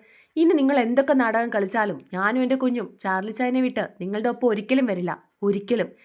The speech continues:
എൻ്റെ കുഞ്ഞ് അപ്പ എന്നൊരാളെ വിളിക്കുന്നുണ്ടെങ്കിൽ അതെൻ്റെ ഇച്ചായനെ മാത്രമായിരിക്കും. എൻ്റെ കുഞ്ഞൊരു മകളായി വളരുന്നുണ്ടെങ്കിൽ അതെൻ്റെയും ഇച്ചായൻ്റെ ഒപ്പമായിരിക്കും. ഉണ്ടാക്കിയാൽ മാത്രം അപ്പനാവില്ല. ഇനി മേല നിങ്ങൾ ഇതും പറഞ്ഞ് എന്നെയോ എൻ്റെ കുഞ്ഞിനെയോ കാണാൻ ശ്രമിക്കരുത്. നിങ്ങൾക്ക് ഇങ്ങനൊരു മകളില്ല.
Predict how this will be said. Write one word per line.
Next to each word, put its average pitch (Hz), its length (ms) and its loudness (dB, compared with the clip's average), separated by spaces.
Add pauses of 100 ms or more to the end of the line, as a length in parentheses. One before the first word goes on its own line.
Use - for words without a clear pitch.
(260)
എൻ്റെ 214 180 0
കുഞ്ഞ് 254 240 0
അപ്പ - 220 -4
എന്നൊരാളെ 254 460 4
വിളിക്കുന്നുണ്ടെങ്കിൽ 240 680 -4 (220)
അതെൻ്റെ 202 300 -6
ഇച്ചായനെ 226 340 -4
മാത്രമായിരിക്കും. 208 600 -6 (340)
എൻ്റെ 214 160 -2
കുഞ്ഞൊരു 262 360 2
മകളായി 247 420 2
വളരുന്നുണ്ടെങ്കിൽ 247 600 0 (360)
അതെൻ്റെയും 226 480 6
ഇച്ചായൻ്റെ 254 400 6
ഒപ്പമായിരിക്കും. 202 680 2 (380)
ഉണ്ടാക്കിയാൽ 208 500 2
മാത്രം 240 280 4
അപ്പനാവില്ല. 208 540 0 (580)
ഇനി 202 180 0
മേല 220 320 2 (220)
നിങ്ങൾ 220 240 0
ഇതും 240 220 2
പറഞ്ഞ് 254 220 2
എന്നെയോ 247 280 2
എൻ്റെ 262 140 4
കുഞ്ഞിനെയോ 240 360 -2
കാണാൻ 214 280 -2
ശ്രമിക്കരുത്. 180 540 -6 (380)
നിങ്ങൾക്ക് 302 320 4
ഇങ്ങനൊരു 254 320 4
മകളില്ല. 196 440 0